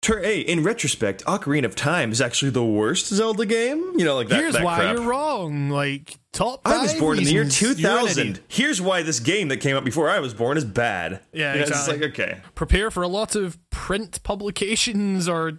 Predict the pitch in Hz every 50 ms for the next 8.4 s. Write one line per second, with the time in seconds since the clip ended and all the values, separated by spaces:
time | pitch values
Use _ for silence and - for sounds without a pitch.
0 | - 151 143 165 175 208 220 214 208 208 220 226 226 202 208 214 202 202 190 -
1 | 196 196 196 190 - 202 202 202 196 190 190 185 170 170 - - 208 180 185 190
2 | 196 190 190 190 180 175 _ - 196 202 196 190 196 196 202 202 190 190 196 196
3 | 190 - - 196 202 185 - - 185 175 - 196 190 196 185 175 - - - -
4 | - - - - - - - - - - - - - - - _ _ _ 139 131
5 | 131 139 160 160 156 - 147 139 139 151 185 180 - 190 196 208 - - 254 -
6 | - _ - - - - - - - - - - 208 190 190 180 180 180 175 175
7 | 170 170 165 156 160 - - - - - - - - - - - 151 147 143 143
8 | 127 151 147 156 143 135 127